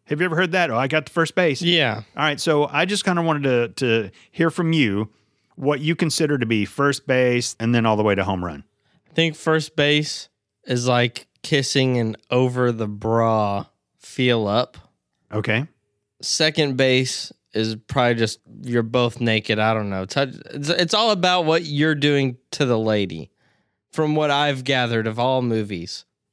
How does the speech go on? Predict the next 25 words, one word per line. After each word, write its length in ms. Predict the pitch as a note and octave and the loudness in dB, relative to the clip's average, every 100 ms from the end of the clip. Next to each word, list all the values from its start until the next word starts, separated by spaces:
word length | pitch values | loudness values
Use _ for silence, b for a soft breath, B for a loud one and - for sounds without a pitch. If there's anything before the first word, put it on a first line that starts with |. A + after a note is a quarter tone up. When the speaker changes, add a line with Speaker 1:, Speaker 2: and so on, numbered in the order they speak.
| _ | _
Speaker 2:
You 120 | C3+ | 0
know? 260 | C#3+ C#3+ C#3+ G3+ | 4 2 0 -4
Speaker 1:
Well, 220 | F#3 G3 | 0 0
you 160 | F#3 | 2
don't 200 | F3 F3 | 0 0
think 120 | D#3 D3+ | 0 0
Speaker 2:
Like, 140 | D3 | 0
Speaker 1:
ladies 580 | B2+ C#3+ D#3+ F3 E3+ E3+ | 0 2 2 2 0 0
have 340 | F3 E3+ D#3+ | 0 0 -2
bases 260 | F3+ F#3 F#3+ | -2 2 2
Speaker 2:
well, 100 | F3+ | 0
Speaker 1:
too? 420 | - F#3+ A3+ F3+ | 0 -2 -2 -4
Speaker 2:
well, 200 | E3+ F#3+ | 0 2
but, 160 | F3 F#3+ | 2 2
like, 280 | F3+ E3 C#3 - _ - E3 | 2 2 -2 -14 _ -12 -4
getting 680 | D#3+ F#3+ E3+ D3 C#3+ F2+ - | 2 4 4 2 -2 -10 -6
a 100 | D#3 | -2
hand 460 | C#3+ C#3+ F3+ G3 D#3+ | -2 -2 -2 -2 -2
job 420 | C3+ A#2+ A#2 A#2+ - | -2 0 0 -2 -4
to 120 | D3 | -4
me 380 | C#3+ D#3 D3+ C3 | 0 0 0 0
is 180 | B2 | 0
not 420 | B2+ C#3 D3 C#3+ B2 | 0 0 0 0 0
a 60 | |
base. 640 | G#2+ B2 A2+ F#2+ - - | 0 0 0 -4 -10 -10